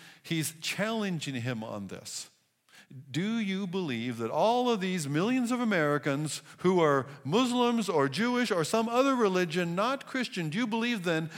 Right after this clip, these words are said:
that because they don't know Jesus, that they don't know God and that they are condemned?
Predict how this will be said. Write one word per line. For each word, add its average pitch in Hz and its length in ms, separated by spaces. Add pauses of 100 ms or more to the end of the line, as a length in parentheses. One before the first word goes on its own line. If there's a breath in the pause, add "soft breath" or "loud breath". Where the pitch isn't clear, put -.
(100)
that 190 80
because 156 220
they 143 100
don't 202 240
know 233 140
Jesus, 151 640 (340 loud breath)
that 139 140
they 131 100
don't 208 320
know 233 160
God 139 320
and 139 100
that 127 120
they 127 120
are 131 120
condemned? 110 580